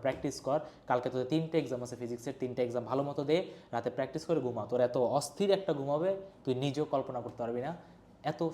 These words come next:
শান্তির ঘুম তুই কোনোদিন দিতে পারবি না। Facebook তুই বাদ দিয়ে দে, আমি তোকে আবারও বললাম, তোর লাইফের এইম হবে তোর সামনের ওই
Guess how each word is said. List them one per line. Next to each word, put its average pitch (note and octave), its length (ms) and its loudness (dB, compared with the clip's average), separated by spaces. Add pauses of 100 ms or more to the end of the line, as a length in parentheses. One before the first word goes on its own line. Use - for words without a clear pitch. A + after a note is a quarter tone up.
(120)
শান্তির C#3 340 -4
ঘুম C3 140 -6
তুই C3+ 140 -4
কোনোদিন A#2+ 260 -2
দিতে A#2+ 180 -2
পারবি G2+ 200 -4
না। G2+ 120 -8
Facebook C3 380 2
তুই B2+ 160 0
বাদ B2+ 120 4 (100)
দিয়ে C3+ 180 2
দে, D3+ 80 4 (340)
আমি B2 160 -4
তোকে B2 200 0
আবারও D3 220 6
বললাম, C3+ 340 2 (400)
তোর D#3 220 10 (360)
লাইফের C3 460 2 (180)
এইম D3 220 2
হবে C3 160 -2 (100)
তোর B2 120 -2 (100)
সামনের C3+ 400 -2 (120)
ওই B2+ 80 0